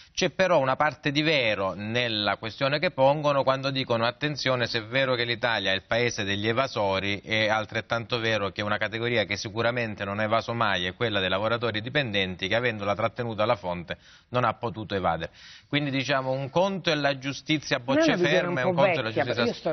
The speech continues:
Speaker 2: faccio esempio
Speaker 1: Storica.
Speaker 2: mio, così parliamo molto chiaramente. Io sono una partita iva, lavoro alla sette, non ho mai evaso un euro perché faccio la partita iva qui dentro. Quello che mi pagano io la metà lo pago di tasse. Allora,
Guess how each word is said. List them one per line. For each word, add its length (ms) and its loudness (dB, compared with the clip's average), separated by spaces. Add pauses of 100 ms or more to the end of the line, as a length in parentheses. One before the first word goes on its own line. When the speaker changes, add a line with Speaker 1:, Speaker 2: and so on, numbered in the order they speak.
Speaker 2:
faccio 120 -4
esempio 240 4
Speaker 1:
Storica. 260 2
Speaker 2:
mio, 80 0
così 180 -4
parliamo 320 0
molto 260 -4
chiaramente. 460 -4
Io 80 2
sono 140 -4
una 100 -2
partita 320 -4
iva, 340 -2
lavoro 300 -2
alla 100 -2
sette, 520 -2
non 160 -4
ho 80 -2
mai 180 -2
evaso 300 0
un 120 -2
euro 360 -2
perché 260 -12
faccio 260 -8
la 80 0
partita 360 -6
iva 220 0
qui 220 -8
dentro. 460 -4 (320)
Quello 280 4
che 120 2
mi 100 4
pagano 380 4
io 160 4
la 120 6
metà 440 0
lo 140 -4
pago 240 0
di 100 -4
tasse. 420 -8 (280)
Allora, 280 4